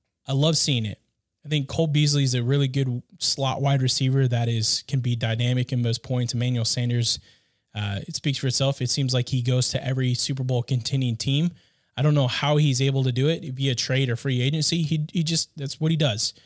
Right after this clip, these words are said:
The offensive line, they're, you know, they're solid. I think, uh,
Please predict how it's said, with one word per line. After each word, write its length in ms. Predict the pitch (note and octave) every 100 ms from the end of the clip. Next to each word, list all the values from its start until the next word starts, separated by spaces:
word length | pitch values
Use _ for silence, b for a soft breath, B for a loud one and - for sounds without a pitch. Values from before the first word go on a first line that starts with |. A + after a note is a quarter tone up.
| b b b b b -
The 100 | G3+
offensive 380 | F#3 F#3+ F3+ F3+
line, 340 | D3 E3+ F#3+ - - _
they're, 100 | E3
you 260 | - F#3+ E3+
know, 80 | D#3+
they're 100 | F3
solid. 500 | - C3+ A#2+ B2+ C3+
I 80 |
think, 360 | C3 D3 A#2 -
uh, 240 | C3 B2